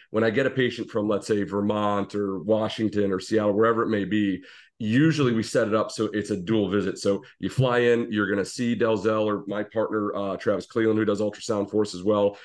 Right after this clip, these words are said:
And then I'll see you for a clinic visit, and we'll put all those, that puzzle together for you and solve it.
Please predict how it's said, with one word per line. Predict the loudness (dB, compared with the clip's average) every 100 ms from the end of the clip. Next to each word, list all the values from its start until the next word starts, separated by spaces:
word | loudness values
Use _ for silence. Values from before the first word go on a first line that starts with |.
| -8
And | 0 2
then | 2
I'll | 0 0
see | 0 -2
you | 0
for | -4
a |
clinic | -4 0 0 0
visit, | -2 0 -2 -4 -14 -8
and | -2
we'll | -2 0
put | -2 2
all | 2
those, | 2 2
that | -2 -4
puzzle | 0 0 0 -6
together | -2 0 0 -2
for | -4 -4
you | -4 -4
and | -6
solve | -4 2 2 2 -4
it. | -6